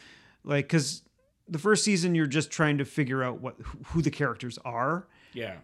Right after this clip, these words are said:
Speaker 1: And with a film, like, you, you have to do that in, like, the first fucking half an hour, if not less.
Speaker 2: I wonder how much of it with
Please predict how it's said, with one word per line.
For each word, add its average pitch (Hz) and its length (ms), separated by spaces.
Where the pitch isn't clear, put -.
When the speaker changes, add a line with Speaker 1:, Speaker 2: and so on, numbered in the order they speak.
Speaker 1:
And 135 200
with 131 180
a 117 140
film, 151 880
like, 120 300
you, 131 140
you 120 220
have 117 180
to 151 80
do 123 120
that 135 220
in, 143 160
like, 135 160
the 135 100
first 120 360
fucking 147 460
half 123 260
an 135 80
hour, 135 340
if 127 180
not 123 220
less. 131 380
Speaker 2:
I 165 120
wonder 269 260
how 185 160
much 147 220
of 135 100
it 120 140
with 113 160